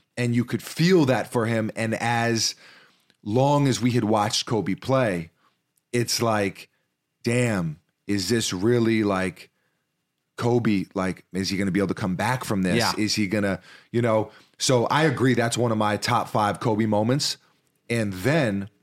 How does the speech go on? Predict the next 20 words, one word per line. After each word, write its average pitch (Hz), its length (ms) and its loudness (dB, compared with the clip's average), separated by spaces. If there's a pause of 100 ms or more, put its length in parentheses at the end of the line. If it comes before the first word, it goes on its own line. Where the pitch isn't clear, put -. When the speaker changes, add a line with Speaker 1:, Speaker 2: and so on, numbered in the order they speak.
(840)
Speaker 1:
to 110 100 -2
have 117 220 0
him 107 80 0
come 110 300 -2
back 127 400 0 (500)
and 110 320 0 (440)
go 131 260 4
out 123 320 2
the 117 80 2
way 117 200 2
he 110 200 0
did. 101 440 0 (440)
Now, 101 500 0
that 135 380 0
game, 101 460 0 (500)
we, 110 360 2
we 104 200 0
started 139 640 2
watching 110 580 0
separately. 95 720 -2